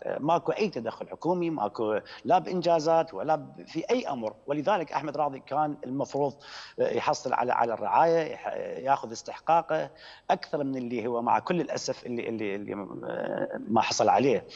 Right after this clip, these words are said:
فلذلك انت، آه، تعرف اليوم انه انت شوف كل فوز عراقي، كل فوز لمنتخب العراق، الفرحه تعم البلد من الشمال للجنوب،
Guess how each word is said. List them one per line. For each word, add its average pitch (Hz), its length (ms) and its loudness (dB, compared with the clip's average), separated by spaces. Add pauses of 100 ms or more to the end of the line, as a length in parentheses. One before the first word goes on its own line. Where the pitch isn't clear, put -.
(320)
فلذلك 151 960 4
انت، 170 200 -4
آه، 165 540 -2
تعرف 147 260 0
اليوم 151 300 2
انه 139 180 -4
انت 143 160 -4
شوف 131 240 -4
كل 190 180 2
فوز 139 320 0
عراقي، 113 320 4
كل 165 160 -4
فوز 120 280 -2
لمنتخب 117 380 0
العراق، 123 400 4 (300)
الفرحه 113 340 0
تعم 120 260 -6
البلد 110 320 -2
من 113 60 -6
الشمال 127 360 -2
للجنوب، 127 480 -2